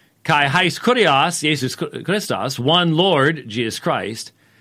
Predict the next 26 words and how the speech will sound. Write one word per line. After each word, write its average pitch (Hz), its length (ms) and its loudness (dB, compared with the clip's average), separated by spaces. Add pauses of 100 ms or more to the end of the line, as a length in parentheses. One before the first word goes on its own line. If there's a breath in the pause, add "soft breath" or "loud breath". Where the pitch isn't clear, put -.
(1300 soft breath)
diu," 156 880 0 (300)
normally 131 600 0
dia, 120 720 2
but 113 180 -6
you, 113 340 -4 (520)
uh, - 160 -16
Greek 113 300 -6
doesn't 113 260 -4
like 113 200 -2
to 92 60 -10
put - 280 -6
long 120 580 0 (520)
lines 123 500 0
of 98 180 -4
vowels 131 720 0
together, 101 340 -2
unlike 131 320 -2
<laughs> - 140 -2
certain 165 240 0
languages 113 520 -2
that 95 160 -6 (440)
think 113 160 -8
that's 87 200 -10
fun. 147 280 -6 (560 loud breath)
Uh, 143 320 2 (760)
"di 226 460 0